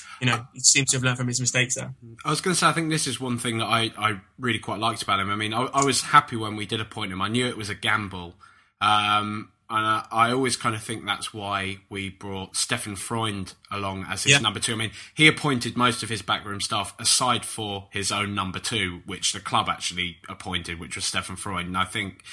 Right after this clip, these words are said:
Speaker 2: that to me was almost an admittance from Daniel Levy that he knew getting A V B in would be a gamble. Um, we potentially had that fallback option in someone like Freund.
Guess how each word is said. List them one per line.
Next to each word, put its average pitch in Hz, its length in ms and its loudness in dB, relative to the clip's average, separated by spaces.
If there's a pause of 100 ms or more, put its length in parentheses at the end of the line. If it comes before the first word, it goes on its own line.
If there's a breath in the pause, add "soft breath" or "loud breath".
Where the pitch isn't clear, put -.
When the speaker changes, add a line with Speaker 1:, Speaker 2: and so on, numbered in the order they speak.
(420 loud breath)
Speaker 2:
that 143 220 12
to 123 80 0
me 123 140 6
was 110 180 -2
almost 107 400 -4
an 104 100 -8
admittance 104 540 -6
from 98 240 -4
Daniel 98 300 -2
Levy 92 180 -2
that 92 160 -6
he 101 100 -10
knew 98 320 -4
getting 92 400 -4 (340 loud breath)
A 120 140 2
V 117 100 -2
B 104 180 0
in 104 140 -2
would 104 220 -4
be 104 140 0
a 98 60 2
gamble. 113 680 0
Um, 101 480 0
we 98 200 -6 (180)
potentially 101 400 -4
had 101 260 -2
that 95 120 0
fallback 95 440 -4
option 95 320 -2
in 98 100 -2
someone 95 280 -2
like 92 180 0
Freund. 95 460 0